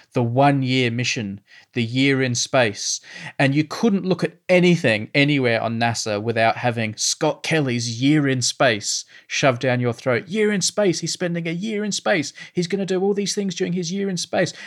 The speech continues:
The mission patch had a special year-long mission patch with a big number one in it for one year in space. It says "year in space" in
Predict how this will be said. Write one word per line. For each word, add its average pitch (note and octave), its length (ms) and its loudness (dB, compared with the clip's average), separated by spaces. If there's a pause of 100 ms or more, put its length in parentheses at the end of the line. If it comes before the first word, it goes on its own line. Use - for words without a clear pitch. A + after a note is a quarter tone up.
(180)
The F3 100 2
mission F3+ 380 2
patch - 320 0
had D3+ 100 0
a C#3 40 -4
special D#3+ 500 -2
year-long D#3+ 580 2
mission E3 320 -2
patch C3+ 400 -2 (240)
with C#3 140 -2
a C3 40 -2
big D3+ 280 0
number D#3 280 2
one D3 280 4
in C3 140 0
it A2 120 -4
for A#2+ 180 -2
one D3 260 2
year C3+ 240 0
in C3 100 -4
space. A#2+ 480 0
It - 80 -12
says A#2+ 260 -4
"year G#3 240 -2
in G3 100 -2
space" E3+ 520 0
in A#2 160 -6